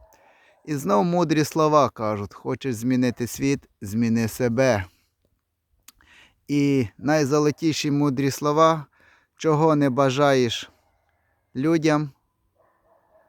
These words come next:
той, чого не бажаєш собі, не роби людям». Не роби і не бажай. Це одні наймудріші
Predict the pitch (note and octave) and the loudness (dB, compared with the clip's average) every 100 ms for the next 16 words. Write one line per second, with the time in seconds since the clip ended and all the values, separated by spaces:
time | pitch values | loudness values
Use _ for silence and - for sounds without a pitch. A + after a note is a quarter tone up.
0 | _ _ _ _ _ _ _ - C#3+ G#2+ | _ _ _ _ _ _ _ -2 0 -2
1 | - D#3 C#3+ E3+ D3+ B2+ C#3+ C3+ C#3 C3+ | -2 0 2 2 2 2 2 2 2 0
2 | - D3 C3 D#3+ - - A#2+ B2 A#2+ A2 | -2 -6 -2 -2 -2 -6 -2 0 0 0
3 | C3 B2+ - A#2 B2 A#2 G2+ F#2+ F2+ - | 0 0 -4 -6 -2 -2 -2 -4 -6 -12
4 | _ _ _ _ _ _ _ _ _ _ | _ _ _ _ _ _ _ _ _ _
5 | _ _ _ _ _ _ _ _ B2+ C#3 | _ _ _ _ _ _ _ _ 0 2
6 | D3 D3 G3+ G3 - C#3+ C#3+ A#2 C3+ B2 | 2 2 2 2 0 -2 0 0 0 0
7 | B2+ G#2+ G2+ - _ _ _ _ _ _ | 0 -2 -8 -18 _ _ _ _ _ _
8 | _ _ - - A2 C#3 C#3 C3 D3 E3 | _ _ -20 -20 -4 2 2 2 0 0
9 | C#3+ C3 C3 A#2+ C#3+ C#3 C#3+ C#3 | 2 2 0 0 -2 -2 -4 -6